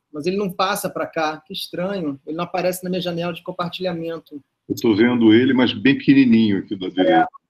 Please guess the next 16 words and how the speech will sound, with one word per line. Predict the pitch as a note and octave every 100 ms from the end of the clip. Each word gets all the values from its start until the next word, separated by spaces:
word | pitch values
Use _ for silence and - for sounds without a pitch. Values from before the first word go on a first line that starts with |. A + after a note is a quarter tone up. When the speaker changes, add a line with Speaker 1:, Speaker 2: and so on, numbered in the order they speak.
| _ _ _ -
Speaker 1:
Pois | G#3 G3 F#3
é, | F#3+ F#3+
deixa | F3 _ -
eu | A#3+
ver | A#3
se |
eu, | A3
se | - G3 -
eu | G3 F3 E3
abrindo | D#3 D#3 F#3+ F3+
ele | E3+ D3+
vira | C#3+ D#3 D3
um, | C3+ B2+ _ _ _ _ _ _ _ _ _ _ _ _ C#3+
um |
documento | C#3 C#3+ C#3+ C3+
compartilhado, | C#3+ D3 C3+ - C#3+ C3